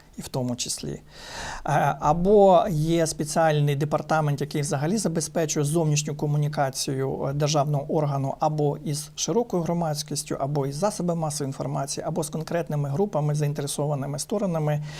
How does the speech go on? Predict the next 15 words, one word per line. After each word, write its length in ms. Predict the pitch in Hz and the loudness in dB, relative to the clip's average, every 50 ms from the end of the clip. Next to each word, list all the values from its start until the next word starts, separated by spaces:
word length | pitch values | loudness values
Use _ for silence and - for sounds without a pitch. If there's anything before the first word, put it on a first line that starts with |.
| - - - - - - - | -12 -12 -12 -12 -14 -8 -2
м, 180 | 190 151 151 147 | 0 2 4 4
е, 220 | 143 143 143 151 | 4 2 2 0
які, 460 | 156 147 147 147 151 - 170 170 165 | 0 0 -2 -2 -2 0 0 2 2
е, 800 | 165 170 320 262 151 139 139 139 139 135 131 131 - - - 151 147 | 2 0 0 0 0 2 2 2 2 2 2 0 0 -2 -2 -2 0
беруть 340 | 143 151 151 160 147 - 175 | 2 2 2 2 0 -2 -4
участь, 420 | 175 - - 143 147 - - - - | -4 -2 -2 -2 -4 -4 -4 -6 -4
е, 260 | 180 165 151 - - - | -4 -4 -4 -4 -2 -4
яких 260 | 160 151 - 175 - | -4 0 0 0 0
стосується 580 | - - 151 - - 180 175 160 156 - - 147 | 0 -2 -4 -2 -2 -2 0 0 -2 -2 -2 0
вироблення 480 | 143 160 156 151 143 147 143 143 139 | 2 2 2 2 0 0 0 -2 -4
того 200 | - - 147 143 | -2 -2 -2 -2
чи 140 | 139 - 151 | -2 -2 -4
іншого 280 | 147 135 - - 143 143 | -2 -2 -2 -2 -2 -2
рішення 420 | 180 190 - - 165 147 143 147 | 0 -2 -2 0 0 -2 -2 -2
або, 440 | 147 147 147 147 151 151 156 147 151 | -2 -2 0 2 2 4 4 2 0